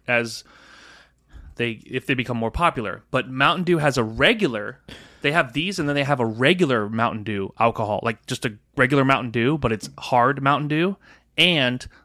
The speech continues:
later on down the road, Baja Blast. Um, so yeah, so what I did was I got us each a glass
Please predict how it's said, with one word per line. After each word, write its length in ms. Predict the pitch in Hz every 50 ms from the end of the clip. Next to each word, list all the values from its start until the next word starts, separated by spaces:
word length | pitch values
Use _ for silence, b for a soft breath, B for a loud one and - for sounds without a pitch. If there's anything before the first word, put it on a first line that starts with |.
| b -
later 460 | 113 113 131 156 190 202 196 190 170
on 200 | 180 170 156 139
down 200 | 131 135 131 123
the 80 | 117 113
road, 500 | 120 165 202 190 131 107 107 107 107 - - _ _ _ _ _ -
Baja 280 | 113 107 110 110 101
Blast. 500 | 95 110 110 107 95 - - - - - - _ _ B B B B B
Um, 380 | 131 131 131 127 127 120 120 - -
so 220 | - - 156 131
yeah, 200 | 131 135 113 107
so 140 | - - 131
what 120 | 143 151
I 60 | 160
did 120 | 151 160 156
was 160 | 143 131 135
I 40 | 127
got 140 | 123 127 127
us 120 | 123 -
each 140 | 135 143 -
a 40 | 147
glass 460 | 123 123 113 107 104 107 - - -